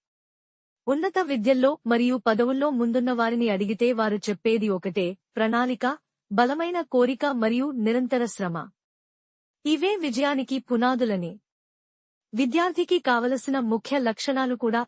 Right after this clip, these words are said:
ఇవే. మన సంస్కృతి, మన విలువలు. ఈ వీడియోను చూసినందుకు ధన్యవాదములు.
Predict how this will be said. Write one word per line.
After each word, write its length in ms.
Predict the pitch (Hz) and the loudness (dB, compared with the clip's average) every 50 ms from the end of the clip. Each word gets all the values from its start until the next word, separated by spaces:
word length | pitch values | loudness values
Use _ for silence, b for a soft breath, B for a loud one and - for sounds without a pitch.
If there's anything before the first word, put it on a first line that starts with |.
| - - | -4 -4
ఇవే. 240 | 220 190 196 180 - - _ _ _ _ _ - | -2 -2 -2 -2 -4 -6 _ _ _ _ _ -2
మన 220 | 233 254 262 269 | 0 0 0 0
సంస్కృతి, 800 | 254 - - 254 254 254 - - - 302 302 - 311 285 262 247 _ _ - | -2 -2 -2 -2 -2 -2 -4 -4 -4 -4 -2 0 -2 -2 -4 -6 _ _ -4
మన 200 | 220 247 254 277 | -2 0 0 0
విలువలు. 500 | 277 226 214 202 208 208 196 185 170 156 139 - - _ _ _ _ _ _ _ _ _ _ _ _ _ _ _ _ _ - | 0 0 0 0 2 2 0 0 -2 -4 -8 -12 -20 _ _ _ _ _ _ _ _ _ _ _ _ _ _ _ _ _ -2
ఈ 140 | 302 320 330 | 2 2 2
వీడియోను 520 | 269 247 294 320 330 359 359 349 359 349 | 2 2 0 2 2 2 0 0 -2 -4
చూసినందుకు 720 | 339 - - 277 262 - - 269 269 247 240 254 - 277 277 | -6 -4 -4 -4 -4 -2 -2 -2 0 0 0 0 0 -2 -2
ధన్యవాదములు. 920 | 220 185 196 214 220 247 254 240 240 240 233 226 214 196 180 165 147 - | -2 0 0 0 2 2 0 2 0 0 0 0 -2 -2 -4 -4 -8 -10